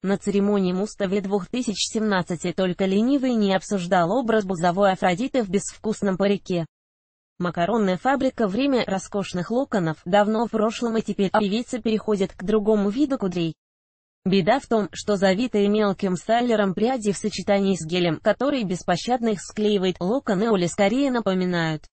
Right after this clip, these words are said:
лапшу быстрого приготовления, чем стильную причёску.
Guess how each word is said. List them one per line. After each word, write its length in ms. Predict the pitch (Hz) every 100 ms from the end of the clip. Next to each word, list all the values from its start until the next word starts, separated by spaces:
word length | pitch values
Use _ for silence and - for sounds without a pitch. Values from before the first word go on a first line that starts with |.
| _ _ _ _ _ _
лапшу 460 | 185 185 - 226
быстрого 480 | 202 247 269 254 226
приготовления, 880 | 220 202 190 196 190 202 277 254 196 -
чем 240 | - 262
стильную 460 | 262 - 254 254 254
причёску. 680 | 196 196 190 170 - 170